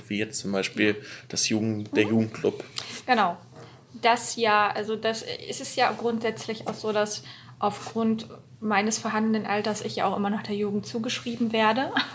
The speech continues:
Speaker 2: <laughs> Aber auch die jetzigen, die jetzige Bundesjugendvertretung hat noch, äh, Berührungspunkte zu mir, wie auch, äh, Web zwei Punkt null, wie auch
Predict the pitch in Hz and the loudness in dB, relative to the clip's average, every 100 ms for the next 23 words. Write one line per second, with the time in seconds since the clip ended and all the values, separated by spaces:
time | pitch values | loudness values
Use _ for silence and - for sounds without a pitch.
0 | - - - - - 226 - - - - | -8 -6 0 0 2 0 0 0 2 2
1 | - 233 226 214 - - 202 220 220 226 | 4 6 8 6 2 -2 2 2 0 -6
2 | 208 - - 208 220 220 240 226 220 220 | -8 -8 -4 0 0 -2 -4 0 0 -2
3 | - - - - - - - 226 220 214 | -8 -20 -20 -20 -20 -6 -6 -2 -2 2
4 | 226 220 220 208 214 208 214 220 214 - | 0 0 -2 -2 -2 -2 -2 -2 -2 -2
5 | 190 - 240 247 262 254 247 247 240 240 | -6 0 0 4 2 2 0 2 0 0
6 | - 220 208 226 226 226 226 - 220 220 | -2 -2 0 0 0 -2 -4 -2 -2 -2
7 | - 214 214 208 233 240 202 196 196 - | -2 0 0 0 0 2 4 2 2 -4
8 | - - - 202 196 185 196 - - 185 | -14 -14 -2 2 4 4 0 -2 0 2
9 | 180 - 180 - 196 226 240 196 214 240 | 0 -4 -6 -2 0 6 6 6 2 2
10 | 208 202 | 4 2